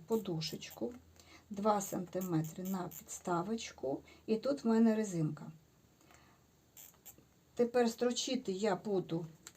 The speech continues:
ось ці два сантиметри, так як я їх намітила, так, так воно і є.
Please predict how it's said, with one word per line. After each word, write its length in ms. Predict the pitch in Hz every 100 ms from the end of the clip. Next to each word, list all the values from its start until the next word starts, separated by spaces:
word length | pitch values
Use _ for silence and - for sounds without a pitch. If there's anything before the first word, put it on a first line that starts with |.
| _ _ _ _ _ _ -
ось 180 | 214 -
ці 440 | - - 208 196 - _
два 300 | 208 196 214
сантиметри, 1000 | 208 - 196 - 202 190 180 180 233 285 392 - _ _ _ - - - - -
так 320 | 233 233 -
як 220 | 226 226 226
я 100 | 220
їх 280 | 220 214
намітила, 580 | 208 214 240 - - 262
так, 360 | 233 - 226 - - - - - -
так 260 | - 254 262
воно 300 | 240 226 233
і 60 | 226
є. 340 | 196 160 151